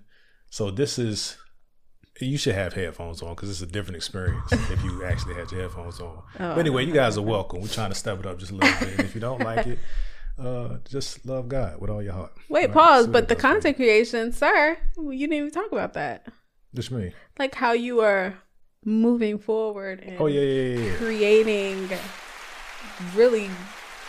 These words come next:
Speaker 1: Yeah.
Speaker 2: quality digital content.
Speaker 1: Well, I, so I'm one of those that
Speaker 2: Quality.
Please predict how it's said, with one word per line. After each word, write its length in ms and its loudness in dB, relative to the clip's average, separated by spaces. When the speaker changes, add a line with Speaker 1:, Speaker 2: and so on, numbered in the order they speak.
Speaker 1:
Yeah. 100 -2
Speaker 2:
quality 680 6
digital 480 -6
content. 460 -8
Speaker 1:
Well, 280 2
I, 140 0
so 320 -2
I'm 260 -2
one 160 0
of 140 -2
those 240 0
that 60 -2
Speaker 2:
Quality. 500 4